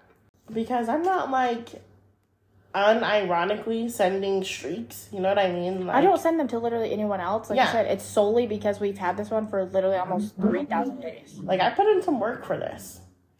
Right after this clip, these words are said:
Speaker 2: Right.
Speaker 1: I can't just let it die.
Speaker 2: But also, like, I know there's a lot of beef about, like, people hate when men ask them for their Snapchat, which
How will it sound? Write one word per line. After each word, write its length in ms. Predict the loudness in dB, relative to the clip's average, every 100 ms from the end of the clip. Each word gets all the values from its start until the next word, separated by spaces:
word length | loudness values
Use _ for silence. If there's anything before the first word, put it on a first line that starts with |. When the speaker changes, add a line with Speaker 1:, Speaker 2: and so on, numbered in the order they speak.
| _ _ -2
Speaker 2:
Right. 320 | 2 2 -2 -16 -20 -20 -20 -20 _ _ _ -14 -8
Speaker 1:
I 60 |
can't 240 | -4 -2 -4
just 120 | -2
let 140 | -4
it 100 | -4
die. 260 | -6 -8 -8 -14 -20 _
Speaker 2:
But 180 | -2 0
also, 600 | 0 0 0 0 0 0
like, 160 | -2 -2
I 80 | -2
know 140 | -2
there's 160 | -4 -4
a 40 |
lot 180 | -4 -4
of 80 | -4
beef 260 | -4 -6
about, 240 | -6 -8 -6
like, 200 | -8 -12 -20 _ _
people 240 | -16 -10 -8
hate 260 | -6 -6
when 240 | -6 -10 -10
men 220 | -12 -12
ask 260 | -12 -14 -12
them 140 | -12
for 80 | -10
their 100 | -12
Snapchat, 500 | -12 -14 -12 -12 -12 -16 _ _ _
which 160 | -6